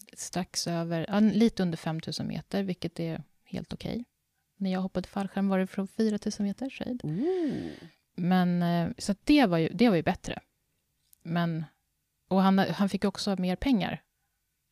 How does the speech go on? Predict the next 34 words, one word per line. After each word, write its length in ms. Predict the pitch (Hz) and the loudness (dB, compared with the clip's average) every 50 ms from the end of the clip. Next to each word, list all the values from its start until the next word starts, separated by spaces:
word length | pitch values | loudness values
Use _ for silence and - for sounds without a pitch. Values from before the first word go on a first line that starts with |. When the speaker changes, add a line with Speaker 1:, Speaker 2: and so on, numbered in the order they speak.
| _ - 226 - - 196 | _ -20 -18 -12 -6 -2
Speaker 1:
även 220 | 185 180 170 170 | -2 0 0 0
om 80 | 175 175 | -2 -2
han 80 | 170 175 | -2 -2
åkte 200 | 170 - - 190 | -4 -4 -4 -4
fast 300 | - 247 208 - - - | -2 -2 -2 -2 -4 -6
sen. 240 | - - - - - _ _ - | -4 -4 -6 -8 -10 _ _ -4
Speaker 2:
Jo. 460 | 214 202 202 196 196 196 196 196 196 - _ _ _ _ _ - - - - - | 0 2 2 2 2 0 -2 -2 -4 -8 _ _ _ _ _ -20 -20 -20 -12 -6
Men 100 | - 196 | -2 -2
det 60 | 214 | -2
skulle 200 | 208 - - 202 | -2 -2 -2 0
ju 40 | 202 | -2
också 200 | 226 - - - | -2 -2 -4 -8
kunna 220 | - - 202 175 160 | -4 -4 -2 -2 0
vara 140 | - - | -2 -2
samma 500 | - - - 170 160 156 156 151 - 170 - _ _ _ _ _ _ - - - | -2 -2 -4 -4 -4 -2 -4 -4 -4 -6 -8 _ _ _ _ _ _ -14 -8 -4
person 420 | 185 175 - 170 156 156 156 156 | -4 -2 0 0 -2 -2 -2 -4
som 200 | - - 170 165 | -4 -4 -2 0
bara 160 | 156 156 156 | 0 0 0
vet 260 | 151 156 151 151 - | 0 0 -2 -4 -4
att, 160 | 151 151 - - | -6 -6 -6 -6
okej, 260 | 180 - 190 139 135 | -4 -2 -2 -2 -4
tvåhundratusen 1000 | - - - 185 180 175 151 - 147 - - - - - - 78 85 85 - - - - - - - - - - _ - | -6 -4 -2 -2 -2 -2 -2 -4 -6 -6 -6 -8 -8 -8 -8 -8 -8 -8 -10 -12 -14 -16 -16 -16 -16 -18 -20 -20 _ -20
går 260 | - 175 - 170 160 | -16 -8 -2 -2 0
de 160 | 156 156 156 | 0 0 -2
lätt 320 | 156 180 175 - - - - | -2 -4 -4 -6 -8 -10 -8
med 220 | 156 135 143 - | -8 -8 -8 -6
på. 220 | - - - - - _ | -6 -6 -6 -6 -6 _
Speaker 1:
Ja. 280 | - 165 160 156 160 147 - _ _ _ _ _ _ _ _ - | -4 -2 -2 -2 -4 -6 -10 _ _ _ _ _ _ _ _ -12
Speaker 2:
Så 160 | - - 170 | -4 -2 -2
att 220 | 160 - - - - | -2 -2 -4 -10 -4
nu 220 | 170 175 170 165 | -2 0 0 0
vågar 360 | 156 147 151 156 151 151 147 139 | -2 -4 -6 -6 -6 -4 -4 -4
jag 80 | 143 | -2
höja 500 | 151 170 160 151 151 156 160 143 123 - | 0 0 0 0 0 0 0 0 0 -2